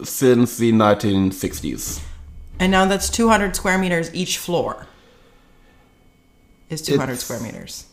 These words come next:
Speaker 1: I guess the both living floors are around two hundred square meters, and then there is an additional two hundred with the attic and the basement.
Speaker 2: Okay, so about four hundred square meters of total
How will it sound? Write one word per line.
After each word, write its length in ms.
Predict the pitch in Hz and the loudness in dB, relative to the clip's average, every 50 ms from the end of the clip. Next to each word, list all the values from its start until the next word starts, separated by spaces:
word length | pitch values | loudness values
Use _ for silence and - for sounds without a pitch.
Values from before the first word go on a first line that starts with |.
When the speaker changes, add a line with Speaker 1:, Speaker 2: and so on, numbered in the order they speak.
| _ - - - _ _ | _ -20 -20 -20 _ _
Speaker 1:
I 1120 | - 110 117 123 127 131 135 131 135 131 131 131 131 131 131 131 131 131 127 127 127 123 120 | 4 6 8 10 10 10 12 12 12 10 10 10 8 8 8 8 8 8 6 6 4 2 0
guess 280 | 127 143 139 139 139 - | 2 4 4 4 2 2
the 160 | 139 139 127 | 2 4 4
both 840 | 123 107 110 113 - - - 127 135 139 143 143 139 135 135 - - | 4 2 -2 -10 -14 -16 -6 0 4 6 6 8 6 4 2 0 2
living 480 | 127 131 151 170 180 190 190 196 190 180 | 4 4 6 8 8 8 8 6 4 2
floors 560 | - - - - 165 165 165 160 175 170 147 | 0 -4 -2 2 6 6 8 8 6 6 6
are 180 | 147 151 151 | 8 8 8
around 300 | 151 143 147 151 151 151 | 8 8 6 6 6 4
two 140 | - - 160 | 2 4 4
hundred 200 | 156 151 151 147 | 4 4 4 2
square 340 | - - - 143 139 139 139 | -2 -4 0 4 6 6 8
meters, 640 | 139 139 139 139 139 147 143 139 139 135 135 - - | 8 6 4 4 4 4 4 4 4 4 2 0 0
and 460 | 85 113 120 120 120 117 117 117 117 | 2 4 4 4 4 4 4 2 0
then 460 | 117 110 113 110 110 110 107 107 110 | 0 2 4 6 6 6 6 4 2
there 380 | 104 107 110 107 107 107 104 101 98 | 2 2 2 4 4 4 4 4 4
is 400 | 98 98 98 98 98 - - - | 2 2 0 -2 -2 -4 -4 -2
an 320 | 101 104 104 104 90 87 - | 0 0 2 2 0 0 -2
additional 480 | 92 98 113 113 110 - 117 107 104 101 | -2 0 0 0 2 2 2 2 2 0
two 180 | 101 - 117 | 0 0 2
hundred 640 | 101 101 98 101 101 98 95 95 92 92 92 92 - - - - - 104 | 2 4 2 2 2 2 2 2 2 2 0 -2 -6 -12 -14 -12 -6 -4
with 180 | 101 101 98 | -4 -4 -2
the 160 | - 104 101 | -2 0 0
attic 340 | 98 101 101 104 98 95 - - | 0 0 0 0 -2 -2 -2 -2
and 280 | 80 92 92 92 92 | -2 -2 0 -2 -4
the 380 | 92 - 85 92 90 85 85 95 | -4 -4 -4 -4 -2 -2 -2 -4
basement. 480 | - 78 - - - 80 - - - - - _ _ _ _ _ _ - | -4 -6 -6 -6 -8 -8 -8 -10 -12 -16 -20 _ _ _ _ _ _ -8
Speaker 2:
Okay, 300 | 160 156 139 - - - | -8 -8 -8 -12 -10 -10
so 180 | - - 190 | -4 0 0
about 400 | 180 175 185 175 170 165 - - - - - - - - | 2 2 2 2 2 2 -2 -6 -12 -20 -20 -20 -8 -4
four 160 | 220 214 220 220 | 0 0 2 2
hundred 240 | 214 208 196 185 180 | 2 0 0 -2 -4
square 240 | - - 180 175 170 | -6 -6 -4 -4 -4
meters 440 | 175 170 165 165 160 156 156 160 | -4 -4 -4 -4 -4 -4 -6 -8
of 260 | - - 170 156 - - | -8 -8 -8 -10 -10 -8
total 800 | - - 190 180 175 175 160 160 156 156 151 151 156 - - | -2 0 0 2 2 0 -2 -2 -2 -2 -4 -4 -6 -10 -16